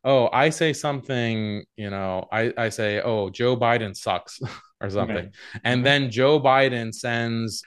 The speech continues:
Speaker 1: paramilitary squad through the roof of my house to, like, arrest me and throw me in a dungeon. Like, that's, like, what they think repression of speech means.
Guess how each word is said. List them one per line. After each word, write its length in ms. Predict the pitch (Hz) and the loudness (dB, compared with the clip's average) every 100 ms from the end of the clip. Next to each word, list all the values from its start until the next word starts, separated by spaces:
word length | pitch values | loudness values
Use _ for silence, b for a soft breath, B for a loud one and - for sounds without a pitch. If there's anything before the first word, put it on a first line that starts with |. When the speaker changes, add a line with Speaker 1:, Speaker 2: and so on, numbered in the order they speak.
| _ | _
Speaker 1:
paramilitary 1000 | 131 131 127 123 123 120 120 113 107 104 | 4 6 4 4 4 2 0 0 0 -2
squad 560 | - 117 113 107 98 98 | -8 2 4 6 2 0
through 160 | 123 117 | -4 -2
the 100 | 107 | 0
roof 280 | 123 131 | 0 0
of 140 | 127 107 | -4 -4
my 160 | 107 | -4
house 460 | 98 117 110 101 - - | -4 -2 -2 -2 -6 -8
to, 120 | 107 | -4
like, 200 | 98 104 | -4 -4
arrest 400 | 107 107 113 - | -2 0 0 -2
me 200 | 110 101 | -8 -6
and 160 | 95 95 | -8 -4
throw 200 | 107 104 | -4 -2
me 140 | 104 | -4
in 60 | 98 | -6
a 40 | |
dungeon. 520 | 90 95 92 87 - 87 | -6 -6 -8 -12 -16 -14
Like, 140 | 90 92 | -14 0
that's, 500 | 120 131 - - - | 2 2 0 -6 -4
like, 300 | 104 98 - B B | -6 -6 -10 B B
what 160 | 117 | 0
they 140 | 110 110 | 2 0
think 340 | - 123 113 - | 0 -4 -4 -4
repression 520 | 107 120 107 - 101 | -4 0 -2 -2 -6
of 120 | 92 | -8
speech 420 | - 110 101 - | -8 -8 -8 -8
means. 400 | 98 95 - - | -10 -12 -14 -20